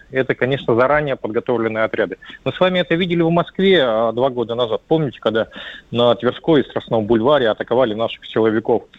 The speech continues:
Потом всех этих ребят вычислили и показали, что, а,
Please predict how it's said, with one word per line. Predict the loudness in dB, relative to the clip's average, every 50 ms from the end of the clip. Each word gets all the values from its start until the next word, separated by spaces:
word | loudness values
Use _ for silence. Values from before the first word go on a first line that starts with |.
| _ _ _ -6
Потом | -4 -4 0 0 -2 -2
всех | 0 -2 -2 -2 -2
этих | -2 -4 -2 0
ребят | 0 2 2 2 2 2
вычислили | 0 0 0 0 -6 -4 0 0 0
и | 0
показали, | 0 -4 -2 -2 -2 0 2 2 2 2 0 -2 -4 _ _ _ -20 -20 -20 -20 _ _ _ _
что, | -20 -4 0 2 2 4
а, | 4 2 0 0